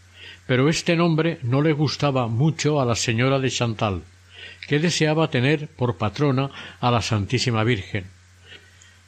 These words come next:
Sin embargo, no dejó entrever nada. Cuando ya no pensaba en ello, Monseñor le dijo que decididamente las llamaría Hijas de la Visitación.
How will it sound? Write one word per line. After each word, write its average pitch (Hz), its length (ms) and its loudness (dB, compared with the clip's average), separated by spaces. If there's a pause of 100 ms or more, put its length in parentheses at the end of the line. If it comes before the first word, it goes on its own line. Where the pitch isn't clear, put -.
Sin 120 280 0
embargo, 147 560 0 (140)
no 120 160 0
dejó 139 320 0
entrever 123 540 0
nada. 98 360 0 (1120)
Cuando 117 320 0
ya 131 140 2
no 147 120 2
pensaba 131 500 0
en 123 140 2
ello, 143 320 0 (240)
Monseñor 120 640 2
le 107 120 2
dijo 131 440 -2 (180)
que 117 180 0
decididamente 143 1080 0 (340)
las 113 240 0
llamaría 113 680 0
Hijas 135 400 -2
de 131 100 2
la 117 100 0
Visitación. 107 800 -2